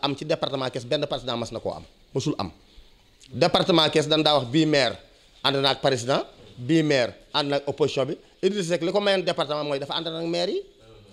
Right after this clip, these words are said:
ñoo ko doon jàppale. Ren ñàkk na maire yëpp, maire yëpp a ngi ci ginnaaw président Macky Sall. Dama ne Idrissa Seck, président bu mu sonal boppam, nanu bàyyi ak moom. Parce que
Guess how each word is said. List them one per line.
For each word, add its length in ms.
ñoo 140
ko 100
doon 140
jàppale. 300
Ren 200
ñàkk 240
na 80
maire 200
yëpp, 160
maire 220
yëpp 180
a 40
ngi 60
ci 60
ginnaaw 200
président 260
Macky 160
Sall. 220
Dama 260
ne 160
Idrissa 380
Seck, 220
président 400
bu 100
mu 100
sonal 240
boppam, 280
nanu 260
bàyyi 280
ak 100
moom. 200
Parce 160
que 80